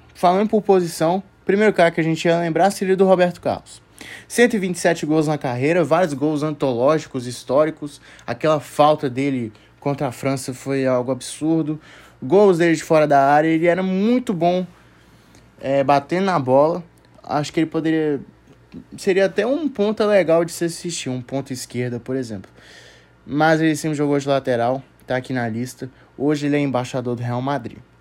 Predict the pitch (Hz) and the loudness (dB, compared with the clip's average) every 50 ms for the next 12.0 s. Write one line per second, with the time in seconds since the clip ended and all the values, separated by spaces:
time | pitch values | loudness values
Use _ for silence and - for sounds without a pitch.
0 | _ _ _ _ _ _ _ _ _ _ _ _ _ _ - 123 135 147 170 208 | _ _ _ _ _ _ _ _ _ _ _ _ _ _ -4 0 4 6 6 6
1 | 208 202 220 233 233 220 208 208 208 208 190 180 175 - 180 170 - - 160 139 | 6 6 4 2 2 0 0 2 2 2 2 2 0 -4 -6 -4 -4 -4 -4 -2
2 | 120 110 104 101 101 131 139 151 147 - _ _ _ - - - 135 139 147 151 | -4 -4 -6 -8 -6 -6 -6 -6 -6 -12 _ _ _ -20 -18 -12 -6 -6 -4 -4
3 | 156 165 160 151 147 147 _ _ _ _ - 107 110 123 135 139 147 147 147 143 | -4 -4 -6 -6 -8 -12 _ _ _ _ -16 -8 -2 2 2 4 4 2 0 -6
4 | - _ _ _ _ - 127 123 123 127 127 123 123 - 110 120 139 151 160 160 | -10 _ _ _ _ -10 -8 -8 -6 -6 -8 -8 -10 -10 -4 -2 -2 -2 -2 -4
5 | 156 - _ - - - - - - - - 123 135 127 139 135 135 131 143 165 | -6 -10 _ -20 -20 -20 -20 -20 -20 -12 -6 -6 -4 -2 -2 -2 -2 -2 -2 -2
6 | 190 185 165 - 151 131 131 120 123 120 117 - 123 120 120 113 113 139 156 160 | -2 -2 -2 -4 -4 -4 -4 -4 -6 -8 -8 -8 -6 -6 -6 -4 0 0 0 0
7 | 156 156 - - - 147 147 143 139 139 _ - 147 147 - - 127 113 107 104 | 0 -2 -6 -10 -8 -6 -6 -8 -8 -12 _ -12 -12 -12 -10 -10 -10 -10 -10 -10
8 | - 117 117 127 131 131 139 135 135 131 - - 98 80 - - - _ _ _ | -12 -12 -10 -10 -8 -6 -6 -8 -8 -8 -12 -16 -16 -18 -18 -20 -20 _ _ _
9 | _ - - - - - - - - - _ _ _ _ _ _ - 240 254 262 | _ -20 -20 -20 -20 -20 -20 -20 -20 -20 _ _ _ _ _ _ 2 4 6 6
10 | 254 247 240 226 220 208 202 220 240 262 262 262 - - 226 226 226 226 214 - | 6 6 4 2 0 0 2 2 4 4 2 2 0 0 0 0 0 -2 -4 -2
11 | 233 233 226 220 208 214 226 262 277 240 - - - - 185 202 - - - | 0 0 2 2 0 0 0 0 -2 -2 -4 -6 -8 -8 -6 -6 -6 -8 -10